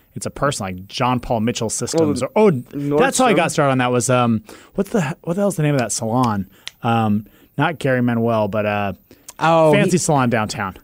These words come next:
Speaker 3: Right, and he had this, he had the sh-, he had the s-, place where they trained him to, Gene Juarez.
Speaker 1: Gene Juarez, thank you. I
Speaker 2: Nice.
Speaker 1: met Gene
Speaker 2: Cool.
Speaker 1: Juarez random for, like, two seconds. I was drinking a beer, and he knows my, my buddy, and he was like, "Oh, that's Gene." Comes up, introduces himself, "Hey, I'm Gene, da da da da." He walks away, and he was like, "That was Gene Juarez."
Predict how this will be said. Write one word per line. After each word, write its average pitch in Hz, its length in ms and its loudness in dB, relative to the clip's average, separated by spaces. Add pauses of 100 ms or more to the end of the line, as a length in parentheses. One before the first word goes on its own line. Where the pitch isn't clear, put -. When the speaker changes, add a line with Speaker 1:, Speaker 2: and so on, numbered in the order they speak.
(160)
Speaker 3:
Right, 165 320 4
and 135 120 4
he 143 80 4
had 151 180 2
this, 123 200 0
he 135 160 -2
had 156 100 2
the 123 80 2
sh-, - 240 -8
he 156 100 0
had 160 120 2
the 110 180 4
s-, - 360 -6
place 156 300 2
where 147 80 2
they 98 140 0
trained 135 360 2
him 131 100 2
to, 143 120 -4
Gene 156 300 2
Juarez. 113 480 0
Speaker 1:
Gene 233 200 4
Juarez, 214 420 4
thank 180 220 2
you. 147 80 4
I 127 40 4
Speaker 2:
Nice. 135 120 4
Speaker 1:
met 196 180 2
Gene 185 180 4
Speaker 2:
Cool. 165 80 4
Speaker 1:
Juarez 147 420 2
random 156 440 2
for, 156 100 0
like, 131 200 -2
two 208 220 4
seconds. 147 420 0
I 143 40 4
was 139 100 2
drinking 156 220 2
a 139 40 2
beer, 135 240 4
and 127 120 4
he 135 80 4
knows 135 200 4
my, 123 260 0
my 120 180 0
buddy, 113 400 0 (160)
and 120 180 -2
he 127 60 2
was 120 100 0
like, 127 140 -2
"Oh, 262 120 4
that's 180 200 2
Gene." 180 320 2
Comes 156 260 0
up, 160 180 2
introduces 143 300 0
himself, 151 260 -2
"Hey, 214 140 2
I'm 185 140 2
Gene, 180 240 4
da 165 80 2
da 165 80 0
da 180 160 2
da." 180 140 4
He 120 60 0
walks 135 280 0
away, 151 100 2
and 156 60 0
he 147 40 0
was 131 120 -2
like, 117 100 -4 (220)
"That 151 100 2
was 147 100 0
Gene 165 220 0
Juarez." 156 420 0